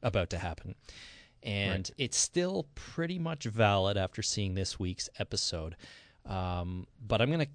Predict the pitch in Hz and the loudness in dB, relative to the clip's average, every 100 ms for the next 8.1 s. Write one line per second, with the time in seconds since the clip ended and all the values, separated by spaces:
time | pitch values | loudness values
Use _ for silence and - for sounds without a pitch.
0 | - - 135 117 110 110 123 101 95 92 | -12 4 6 8 6 2 0 2 4 2
1 | - _ _ _ - 113 104 95 92 90 | -2 _ _ _ -4 2 2 2 -2 -2
2 | 107 92 90 - 95 87 85 90 - 92 | 0 0 0 -2 -2 -2 -2 -4 -4 -2
3 | 90 90 87 - - - - - _ _ | 0 0 -2 -4 -4 -6 -8 -12 _ _
4 | _ _ 147 127 120 113 - - 131 - | _ _ 0 4 4 4 0 -6 -2 -2
5 | - 170 175 - 143 139 131 113 117 98 | 0 0 0 0 2 2 2 0 -2 -4
6 | - 107 117 135 104 107 - - 98 98 | -2 -2 -2 -2 -2 -2 -2 -4 -2 0
7 | 95 92 92 - 98 - 92 - 98 117 | 0 0 0 0 -2 -2 -6 -2 0 0
8 | - | -4